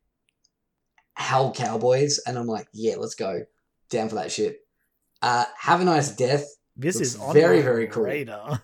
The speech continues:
Speaker 2: <laughs>
Speaker 1: Yes,
Speaker 2: Very
Speaker 1: me
Speaker 2: Hollow
Speaker 1: too.
Speaker 2: Knight.
Speaker 1: This very Hollow Knight slash Death's Door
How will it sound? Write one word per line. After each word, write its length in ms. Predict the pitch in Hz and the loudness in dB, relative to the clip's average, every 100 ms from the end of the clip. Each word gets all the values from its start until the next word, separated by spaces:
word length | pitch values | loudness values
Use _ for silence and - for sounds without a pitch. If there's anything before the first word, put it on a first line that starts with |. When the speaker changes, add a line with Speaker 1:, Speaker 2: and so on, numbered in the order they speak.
| _ | _
Speaker 2:
<laughs> 160 | _ _ | _ _
Speaker 1:
Yes, 640 | 113 135 123 - - - | -8 -4 -4 -4 -6 -6
Speaker 2:
Very 260 | 117 180 302 | 0 4 6
Speaker 1:
me 40 | |
Speaker 2:
Hollow 220 | 180 185 160 | 6 4 4
Speaker 1:
too. 40 | |
Speaker 2:
Knight. 180 | - 120 | -2 -6
Speaker 1:
This 260 | 127 - 113 - _ _ _ _ - - | -8 -6 -8 -10 _ _ _ _ -20 -12
very 380 | 117 151 185 | 2 4 6
Hollow 300 | 160 160 160 | 4 4 4
Knight 300 | 151 147 151 - | 6 6 4 2
slash 400 | - 139 147 151 - | -2 4 4 2 2
Death's 260 | 143 139 | 0 0
Door 400 | 131 127 156 175 | -2 4 4 4